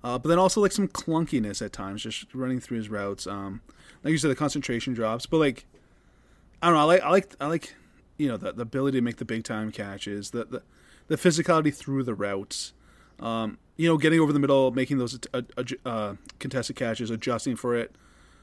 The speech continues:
Um, I, I think the releases are pretty, like, he's got some releases too, and he can get vertical and stack D Bs, which is, you know, I, I think the big deal for, like, the, you know,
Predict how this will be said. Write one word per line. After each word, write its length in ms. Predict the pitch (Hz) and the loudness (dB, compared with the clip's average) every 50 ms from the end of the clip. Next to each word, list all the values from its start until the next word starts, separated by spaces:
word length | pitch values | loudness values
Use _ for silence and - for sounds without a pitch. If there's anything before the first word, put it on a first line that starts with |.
| _ _ - | _ _ -12
Um, 420 | - 107 107 104 101 101 101 101 - _ _ _ _ _ _ _ _ _ _ _ _ _ _ _ - | -8 -6 -4 -4 -4 -4 -6 -8 -12 _ _ _ _ _ _ _ _ _ _ _ _ _ _ _ -6
I, 140 | 147 170 175 | -4 -2 0
I 60 | 165 | 4
think 140 | 165 220 208 | 4 6 8
the 80 | 190 175 | 8 8
releases 400 | 151 151 151 165 - - 165 160 | 8 8 6 6 4 2 -2 -4
are 40 | 156 | -4
pretty, 220 | - 180 165 170 | -2 0 0 2
like, 220 | 156 165 151 147 - - | 2 0 -2 -4 -6 -8
he's 160 | 160 156 139 - | -6 -4 0 0
got 120 | 180 165 | 0 2
some 120 | - 170 | 2 2
releases 380 | 143 131 139 147 143 175 151 - | 2 4 4 2 2 0 -4 -4
too, 340 | - - 139 143 147 151 151 | -4 -2 0 0 2 2 2
and 220 | 143 240 214 - - - - - - - _ _ _ _ | 2 0 -2 -2 -6 -16 -20 -20 -20 -20 _ _ _ _
he 160 | - 127 160 | -8 -4 0
can 120 | 156 196 196 | 2 6 6
get 100 | 208 190 | 6 6
vertical 300 | 135 156 151 147 123 127 | 6 6 4 2 2 0
and 100 | 120 110 | -2 -2
stack 280 | - - 107 98 87 - | -2 -4 -4 -6 -6 -8
D 140 | 104 95 95 | -8 -8 -8
Bs, 260 | 92 92 92 107 - | -8 -8 -10 -8 -8
which 180 | 120 113 - | -8 -6 -6
is, 500 | 123 107 104 101 - - - - - - - - - - - - - - - - - - - - - - _ - - | -6 -6 -6 -6 -8 -8 -8 -10 -12 -14 -16 -20 -20 -20 -20 -20 -20 -20 -20 -20 -20 -20 -20 -20 -20 -20 _ -8 0
you 80 | - 170 | 2 2
know, 120 | 156 131 | 4 4
I, 260 | 110 123 147 147 139 | 2 2 0 2 2
I 40 | 139 | 0
think 160 | - 156 143 | 0 0 0
the 60 | 123 113 | -2 -2
big 180 | - 113 110 | -2 -2 -2
deal 180 | 101 110 101 98 | -2 -4 -6 -6
for, 180 | - 104 92 | -6 -8 -10
like, 180 | 90 90 92 - | -10 -10 -12 -14
the, 160 | - 87 85 - _ _ _ _ - | -14 -14 -16 -16 _ _ _ _ -12
you 120 | 113 107 | -10 -10
know, 160 | 90 80 - | -10 -10 -12